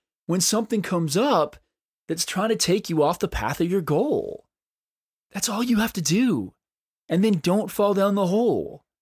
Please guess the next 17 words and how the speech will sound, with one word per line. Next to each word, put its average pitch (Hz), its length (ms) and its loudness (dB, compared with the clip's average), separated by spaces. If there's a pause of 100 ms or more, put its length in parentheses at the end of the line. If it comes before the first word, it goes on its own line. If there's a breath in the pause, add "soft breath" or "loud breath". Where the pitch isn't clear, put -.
(600)
And 185 160 -10
when 220 140 0
you 233 120 0
do, 156 320 -2
get 160 180 0
out 196 160 0
as 202 100 2
soon 165 220 0
as 180 160 0
you 180 60 -4
can. - 600 -6 (1800)
There's 208 180 0
just - 280 -2
a 226 60 2
noticing 180 840 2
that 135 160 0
happens 104 960 -4